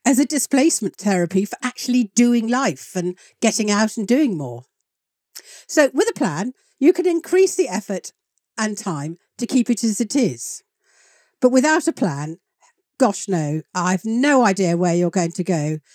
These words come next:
because you don't know yourself. Well, if having a plan sounds interesting, drop me an email on rachel at rachel troughton dot com, and don't forget I spell my name A E L, or go to my website and follow the links.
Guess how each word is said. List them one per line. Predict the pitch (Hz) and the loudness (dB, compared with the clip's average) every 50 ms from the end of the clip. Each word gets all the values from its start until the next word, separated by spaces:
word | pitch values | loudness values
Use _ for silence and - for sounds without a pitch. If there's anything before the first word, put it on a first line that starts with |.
| _ _ _ | _ _ _
because | - 220 220 - - 247 240 226 - - - _ - | 0 0 2 4 4 4 4 2 0 -4 -14 _ -2
you | 214 226 294 | 0 2 2
don't | 262 269 277 - | 2 0 -2 -2
know | 311 | -2
yourself. | 285 277 294 277 247 - - 262 - 196 143 - - _ _ _ _ _ _ _ _ _ _ _ | -2 0 2 0 0 0 0 -2 -2 -4 -6 -8 -16 _ _ _ _ _ _ _ _ _ _ _
Well, | - 262 254 262 | 2 2 4 4
if | 277 262 - - - _ _ _ _ - - - - - | 2 0 -4 -8 -20 _ _ _ _ -20 -20 -12 -6 -2
having | 403 415 480 440 | 0 0 0 0
a | 440 | -2
plan | - - 240 175 165 165 165 | 0 0 0 0 0 -2 -6
sounds | - - 202 185 175 180 | -4 -4 -4 -4 -2 -4
interesting, | 185 165 160 - - - 143 170 | -6 -6 -6 -10 -12 -14 -12 -6
drop | - 285 311 302 - | -2 -2 -2 0 -2
me | 285 | -4
an | 269 262 | -4 -2
email | 214 202 190 185 165 160 175 175 | 0 0 0 0 0 0 0 0
on | 175 180 | 0 0
rachel | 190 220 214 180 - - 196 | 0 0 0 0 -2 -4 -4
at | 185 - | -4 -2
rachel | 214 190 180 - - - | -2 -2 -2 -4 -6 -8
troughton | - 220 180 175 - 202 185 | -4 -4 -4 -4 -4 -8 -6
dot | 175 165 156 - | -6 -6 -6 -6
com, | - 180 180 165 175 | -4 -4 -4 -2 -4
and | 175 - | -2 0
don't | - 247 208 - | 2 2 2 0
forget | - 202 - 175 151 - - | -4 -6 -6 -6 -6 -6 -6
I | 170 | -8
spell | - - - 180 175 | -6 -4 -2 -2 0
my | 165 165 160 | 0 -2 -2
name | 160 165 156 160 170 - | 0 0 -2 -2 -2 -2
A | 190 190 170 | 0 0 0
E | 156 - 170 165 - | 0 -2 -4 -4 -2
L, | 180 165 156 151 156 - - - _ _ - | -2 -2 -2 -2 -4 -8 -12 -20 _ _ 2
or | 262 254 | 2 4
go | 247 349 330 370 | 4 4 2 2
to | - - | 0 -2
my | 294 247 | -2 0
website | 214 190 170 160 - - 180 156 160 - | 0 0 0 -2 -4 -6 -6 -6 -8 -8
and | 196 190 | -10 -8
follow | - 202 185 180 | -4 -2 -2 -2
the | 180 190 | 0 0
links. | 196 208 196 147 139 - - - - | 0 0 0 -2 -4 -6 -14 -14 -14